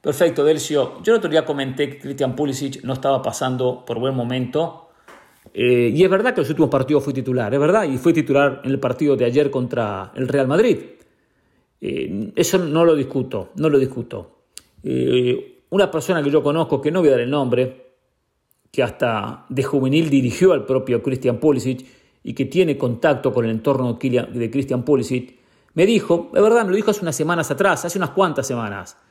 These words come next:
donde jugaba poco, en los últimos partidos ha jugado más, que no estaba bien de ánimo, que no estaba bien Pulisic, que no, pero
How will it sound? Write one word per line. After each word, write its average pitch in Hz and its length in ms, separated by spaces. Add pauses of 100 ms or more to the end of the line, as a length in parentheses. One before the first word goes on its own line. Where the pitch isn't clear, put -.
(320)
donde 143 140
jugaba 165 420
poco, 139 640
en - 60
los 139 80
últimos 160 200
partidos 156 320
ha 147 60
jugado 147 280
más, 117 280 (260)
que - 80
no 156 60
estaba 196 200
bien 185 140
de 202 80
ánimo, 123 380 (180)
que - 80
no 131 60
estaba 160 200
bien 180 420
Pulisic, 113 560 (300)
que - 120
no, 170 180
pero 156 400